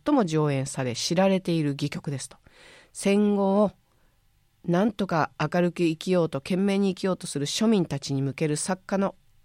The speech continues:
温かい眼差しが感じられると。初期の秋元作品の中では特に喜劇性が強く、人間味に満ちた作品で、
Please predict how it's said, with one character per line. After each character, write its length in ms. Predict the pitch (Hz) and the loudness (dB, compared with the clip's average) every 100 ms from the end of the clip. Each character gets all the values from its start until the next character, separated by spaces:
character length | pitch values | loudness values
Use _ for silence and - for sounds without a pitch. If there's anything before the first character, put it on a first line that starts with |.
| _ _ - - | _ _ -16 -8
温 300 | - 214 240 | -2 0 0
か 100 | 226 | 0
い 60 | 170 | 2
眼 260 | 143 165 | 0 0
差 100 | 185 | -2
し 140 | - 175 | -4 -4
が 140 | 143 | -4
感 240 | - 151 | -4 -4
じ 100 | 135 | -2
ら 120 | 123 120 | -2 -4
れ 100 | 120 | -6
る 100 | - | -8
と。 100 | - _ - - - - _ _ | -20 _ -20 -20 -20 -20 _ _
初 180 | - 330 | -4 -2
期 120 | 302 | 2
の 220 | 208 165 - | 2 2 0
秋 220 | 180 196 | -4 0
元 180 | 190 185 | 0 0
作 240 | 196 185 | -2 -2
品 100 | - | 0
の 120 | 151 143 | 0 0
中 240 | 160 147 | -2 -4
で 80 | 139 | -4
は 80 | 135 | -4
特 240 | 240 220 | -4 -2
に 100 | 156 | -4
喜 240 | - - | -4 -4
劇 240 | 156 175 - | 0 -2 -2
性 220 | 190 175 | -2 0
が 100 | 147 | -2
強 260 | - 180 151 | 0 -2 -2
く、 160 | - - _ - _ | -6 -18 _ -20 _
人 300 | 165 196 226 | 4 6 6
間 180 | 226 220 | 6 4
味 80 | 214 | 4
に 100 | 208 | 2
満 160 | 220 | 0
ち 60 | - | -2
た 100 | 151 | -6
作 280 | 147 - - | -6 -10 -6
品 320 | 185 175 170 | -4 -2 -4
で、 160 | 160 | -6